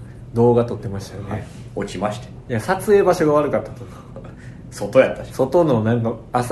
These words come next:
Speaker 1: ヶ谷の祭りの、なんか、提灯めちゃくちゃ、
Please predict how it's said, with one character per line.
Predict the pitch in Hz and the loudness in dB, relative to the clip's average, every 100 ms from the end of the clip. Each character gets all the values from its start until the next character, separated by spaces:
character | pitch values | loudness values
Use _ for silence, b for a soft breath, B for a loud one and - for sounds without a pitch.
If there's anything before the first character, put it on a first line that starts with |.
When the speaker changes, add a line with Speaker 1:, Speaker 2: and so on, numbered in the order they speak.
| 160 | 6
Speaker 1:
ヶ | |
谷 | 151 120 101 | 6 4 0
の | |
祭 | 98 127 151 151 143 | 2 2 2 -2 0
り | |
の、 | 135 131 131 135 - - - - | 2 4 4 2 -4 -12 -14 -12
な | 107 107 | -4 -4
ん | |
か、 | 113 | -2
提 | - 151 | 4 4
灯 | 135 151 | 4 0
め | 113 110 | 0 0
ち | - | -2
ゃ | |
く | - | -8
ち | - | 2
ゃ、 | 127 117 196 | 4 6 6